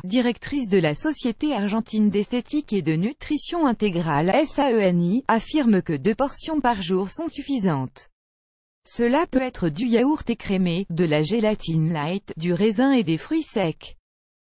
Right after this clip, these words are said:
Plus d'eau pour vous hydrater. Le docteur Miranda explique que l'eau est très importante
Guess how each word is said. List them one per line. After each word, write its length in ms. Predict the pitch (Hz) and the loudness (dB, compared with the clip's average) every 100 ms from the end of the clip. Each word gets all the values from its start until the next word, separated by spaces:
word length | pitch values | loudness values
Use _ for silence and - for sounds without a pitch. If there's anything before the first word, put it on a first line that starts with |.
| _ _ | _ _
Plus 360 | - 254 262 240 | -4 0 2 0
d'eau 140 | 247 | -4
pour 240 | 226 196 165 | -2 -2 0
vous 240 | 180 170 | 0 0
hydrater. 440 | 262 233 220 - 277 | 0 0 0 0 0
Le 160 | 151 | 0
docteur 460 | 143 240 - 175 196 | 0 0 0 0 4
Miranda 560 | 285 240 226 185 175 | 4 4 2 2 2
explique 540 | 240 - - 233 - - | 0 -4 -8 -8 -8 -2
que 80 | 208 | 0
l'eau 260 | 160 147 | 2 0
est 120 | 202 | -2
très 260 | - 370 311 | 0 0 2
importante 640 | 277 277 - - 165 175 | 2 0 -4 -4 -2 -4